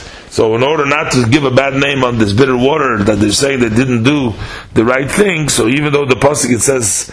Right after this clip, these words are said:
differently, Lechatchila is coming, this pasuk coming to set straight to tell us that this is the way it's going to happen.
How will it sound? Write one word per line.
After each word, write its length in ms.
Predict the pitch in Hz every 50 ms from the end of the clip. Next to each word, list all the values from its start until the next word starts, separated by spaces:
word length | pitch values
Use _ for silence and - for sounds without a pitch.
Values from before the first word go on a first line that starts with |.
| - - - - - - 101
differently, 560 | 107 151 156 - 151 139 127 123 123 123 117
Lechatchila 840 | 117 113 101 107 110 104 - - 170 196 190 170 143 131 131 131
is 220 | 127 - - 127 -
coming, 260 | - 143 139 139 131
this 120 | 135 139 131
pasuk 260 | - 147 156 135 -
coming 220 | 147 151 147 143 135
to 100 | 143 123
set 200 | - 151 143 123
straight 540 | - - - 160 170 185 175 156 - - - - - - - - - - - - -
to 100 | - 131
tell 300 | 117 147 151 170 180 175
us 280 | 165 156 156 143 127
that 120 | 139 135 131
this 220 | 147 160 - 147
is 160 | 147 147 131
the 80 | 131 123
way 260 | 127 127 131 131 127
it's 300 | 127 - - 117 110 104
going 280 | - 117 107 104 107 101
to 100 | - 104
happen. 300 | 92 87 80 - -